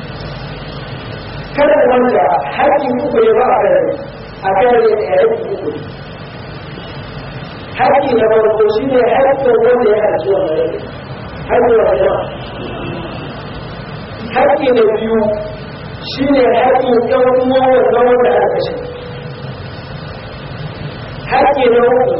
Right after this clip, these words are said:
shi ne haƙƙin wanda aka kashe. Nawa kenan? Uku. A duk lokacin da kai kisan kai, ka sani haƙƙi uku ne a nan.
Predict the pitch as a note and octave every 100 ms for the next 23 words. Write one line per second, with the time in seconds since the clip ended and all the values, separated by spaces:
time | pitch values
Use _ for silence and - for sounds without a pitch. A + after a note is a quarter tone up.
0 | - - - B3 B3+ A#3 A3+ B3 A#3+ A3
1 | G3+ B3 B3 A#3 G3 G#3 F#3 - - -
2 | - - - - - - - C6+ C6+ -
3 | - - - - - - - - - -
4 | A3+ A3+ G#3+ F#3+ - - - - - -
5 | - - - - - G#3+ G#3 G#3 - -
6 | - - - - - - - - - -
7 | - - - - D4 C#4 D#4 D#4 C#4 C4
8 | G#4+ A4 A4 A4 - - G4+ F#4+ F4+ -
9 | - - - - - - - - G3 F3+
10 | C4 C4 A3 A#3+ A#3+ - - C4+ A3+ A3
11 | A3 A3+ -